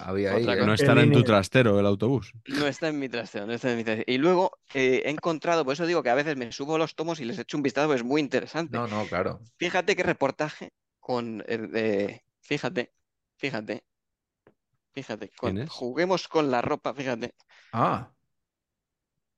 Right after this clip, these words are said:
Speaker 1: Bueno, bueno,
Speaker 2: La
Speaker 1: bueno,
Speaker 2: Real
Speaker 1: bueno, bueno.
Speaker 2: Sociedad,
Speaker 3: Goles son
Speaker 2: una
Speaker 3: amores.
Speaker 2: cosa, una co-, muy goles son amores, ¿eh?
Speaker 1: No, no, no,
Speaker 2: Año
Speaker 1: no, no.
Speaker 2: ochenta y dos, fíjate, mira,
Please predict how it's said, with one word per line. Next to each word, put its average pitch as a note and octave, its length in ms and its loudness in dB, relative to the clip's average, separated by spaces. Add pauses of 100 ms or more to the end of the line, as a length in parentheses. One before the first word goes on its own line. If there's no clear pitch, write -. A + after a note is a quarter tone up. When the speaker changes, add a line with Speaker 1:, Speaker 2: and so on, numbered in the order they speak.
(220)
Speaker 1:
Bueno, G2 220 -6
bueno, F#2 220 -4
Speaker 2:
La F2+ 100 -2
Speaker 1:
bueno, G2+ 160 -2
Speaker 2:
Real - 20 -4
Speaker 1:
bueno, G2+ 260 -6
bueno. C#3 280 -2
Speaker 2:
Sociedad, F3+ 380 -4
Speaker 3:
Goles F#2 280 2
son G2 140 2
Speaker 2:
una F2+ 80 2
Speaker 3:
amores. G2 240 2
Speaker 2:
cosa, C#3 100 -10 (500)
una G2+ 180 -10
co-, - 80 -8
muy C3+ 340 -2
goles D#3+ 280 -2
son A#2+ 140 -10
amores, G2+ 400 -10
¿eh? C#3+ 120 -8
Speaker 1:
No, F#2 100 -8
no, F#2 80 -8
no, F#2+ 80 -8
Speaker 2:
Año A#2 220 -2
Speaker 1:
no, G2 120 -6
no. A#2+ 140 -2
Speaker 2:
ochenta A#2 120 0
y - 40 2
dos, E3+ 160 -2
fíjate, A2 320 -4
mira, B2 180 -6